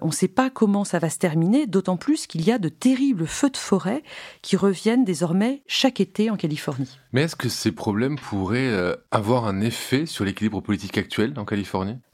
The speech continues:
Speaker 1: Je ne suis pas sûre que ces problèmes pourraient faire rebasculer l'État de Californie vers les républicains, parce qu'on sait que les problématiques environnementales, par exemple, ne sont pas complètement leur fort. Donc, le fort ancrage démocrate de la Californie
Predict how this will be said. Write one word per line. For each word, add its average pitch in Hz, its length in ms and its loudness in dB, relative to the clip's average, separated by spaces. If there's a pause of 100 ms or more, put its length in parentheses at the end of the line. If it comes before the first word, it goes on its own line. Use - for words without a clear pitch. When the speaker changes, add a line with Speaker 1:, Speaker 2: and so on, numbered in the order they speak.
(180)
Speaker 1:
Je 226 120 4
ne 233 60 6
suis 233 140 -4
pas 254 140 4
sûre 285 360 -2
que 208 400 2
ces - 180 0
problèmes 220 560 2
pourraient 175 220 0
faire 185 280 0
rebasculer 233 800 2
l'État 196 220 2
de - 60 -4
Californie 180 640 0
vers 180 200 2
les 185 80 0
républicains, 165 560 0
parce 208 160 -4
qu'on 170 120 -4
sait 240 220 0
que 202 240 0 (340)
les 160 80 -4
problématiques 170 540 2
environnementales, 170 760 2
par 147 160 -2
exemple, 185 320 -2
ne 160 40 -2
sont 160 160 -2
pas 214 160 0
complètement 190 520 0
leur 180 200 -2
fort. 147 380 -2 (580)
Donc, 220 300 2 (100)
le 190 160 2
fort 262 520 2
ancrage 202 460 0
démocrate 202 460 2
de 170 80 0
la 156 100 0
Californie 170 640 2